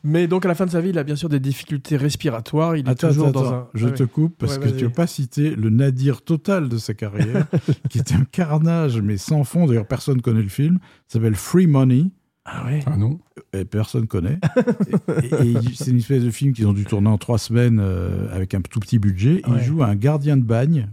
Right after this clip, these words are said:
Speaker 2: ou un directeur de bagne,
Speaker 1: Waouh.
Speaker 2: rouquin, avec une moustache de morse, et ils ont grasé le crâne. Donc, il est absolument méconnaissable.
Speaker 1: Incroyable.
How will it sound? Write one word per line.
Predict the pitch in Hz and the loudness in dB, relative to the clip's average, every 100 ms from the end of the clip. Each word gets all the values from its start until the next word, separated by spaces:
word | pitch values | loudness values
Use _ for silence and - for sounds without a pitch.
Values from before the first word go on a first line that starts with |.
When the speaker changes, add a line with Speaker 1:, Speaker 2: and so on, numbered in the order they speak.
| - | -4
Speaker 2:
ou | 101 | -2
un | |
directeur | 92 139 147 156 127 | 2 2 2 0 0
de | |
bagne, | 104 113 143 175 143 | 0 0 0 0 -2
Speaker 1:
Waouh. | 139 147 117 | -4 -2 -2
Speaker 2:
rouquin, | 101 123 185 139 147 220 - _ _ _ _ _ - | 2 2 4 4 2 2 -6 _ _ _ _ _ -4
avec | 107 113 | 0 2
une | 123 123 | 4 6
moustache | 139 139 180 139 | 4 2 -2 0
de | 123 | 2
morse, | 120 143 202 - - _ _ _ _ _ | 2 0 -2 -8 -18 _ _ _ _ _
et | 110 | -2
ils | 110 120 | 0 2
ont | 117 107 117 135 - | 2 -2 -10 -14 -6
grasé | 110 180 185 | 0 2 2
le | 165 | 0
crâne. | - 120 139 202 - _ - | -2 -2 0 -2 -4 _ -8
Donc, | 95 120 | -4 -2
il | 117 | -2
est | 131 _ _ | -2 _ _
absolument | 208 208 - 180 165 | -8 -4 -2 2 2
méconnaissable. | 135 127 117 113 - 120 170 196 | 2 4 4 4 2 0 0 -4
Speaker 1:
Incroyable. | 139 151 147 113 | -6 -4 -4 -4